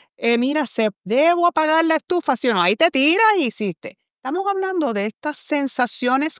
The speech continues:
corporales que vamos a sentir producto de una interpretación de que, ah,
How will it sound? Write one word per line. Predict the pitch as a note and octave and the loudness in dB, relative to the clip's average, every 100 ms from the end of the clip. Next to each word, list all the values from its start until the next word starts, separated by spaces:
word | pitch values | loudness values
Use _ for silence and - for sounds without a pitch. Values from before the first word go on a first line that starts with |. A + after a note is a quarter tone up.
| _ | _
corporales | A3 A3 G#3 - G#3 G3+ G#3+ A#3+ D4 | 0 2 0 -2 -2 2 4 4 2
que | - G#3+ | -2 2
vamos | G3 G#3+ B3+ | 2 2 0
a | C4 | -2
sentir | - C4 B3 - B3+ C4 | 0 0 0 -2 -2 -2
producto | - G#3 F#3 F#3+ G3 B3 | 0 0 0 -4 -4 -4
de | A#3 A#3 | 0 0
una | A3+ A#3 A#3 | 0 -2 -2
interpretación | A#3 A3+ A3+ A3 A#3 A3+ A3+ - B3 A#3 | -2 0 -2 0 0 0 -2 0 -2 0
de | G#3 | -2
que, | G3+ | -2
ah, | B3 C4+ C4+ C4 C4 C4 | 0 0 0 0 0 0